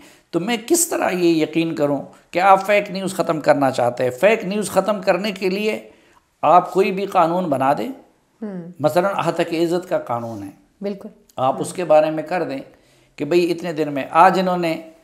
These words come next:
Speaker 1: नजम सेठी का, पहली तो ये चीज़ देखे कि एक मुल्क का वज़ीर आज़म कौम से खिताब कर रहे हैं और वो एक
Speaker 2: सहाफ़ी का जिक्र कर रहा है।
Speaker 1: मैं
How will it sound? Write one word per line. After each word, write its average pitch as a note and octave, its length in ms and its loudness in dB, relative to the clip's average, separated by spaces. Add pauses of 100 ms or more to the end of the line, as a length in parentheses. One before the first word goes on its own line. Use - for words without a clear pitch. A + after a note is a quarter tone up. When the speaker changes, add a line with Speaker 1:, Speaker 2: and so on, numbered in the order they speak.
(420)
Speaker 1:
नजम D3+ 280 -2
सेठी D3 380 0
का, C#3 140 0
पहली E3 360 2
तो D#3+ 80 -2
ये D#3 200 0
चीज़ D3 260 -4
देखे B2+ 300 -4
कि C3 160 -8
एक C3 240 -8
मुल्क D3+ 180 -2
का D3 80 -2
वज़ीर B2+ 300 -2
आज़म C#3 240 -2
कौम C3+ 300 -4
से C3 140 -10
खिताब C3+ 440 -4
कर B2+ 140 0
रहे C3 140 -2
हैं B2 60 0
और A#2+ 140 -2
वो C3 200 -6
एक C#3 400 -8
Speaker 2:
सहाफ़ी G#3 580 -2
का F#3 80 2
जिक्र F3 300 -2
कर E3 200 -4
रहा E3 80 -6
है। F3 100 -12
Speaker 1:
मैं F#3+ 440 0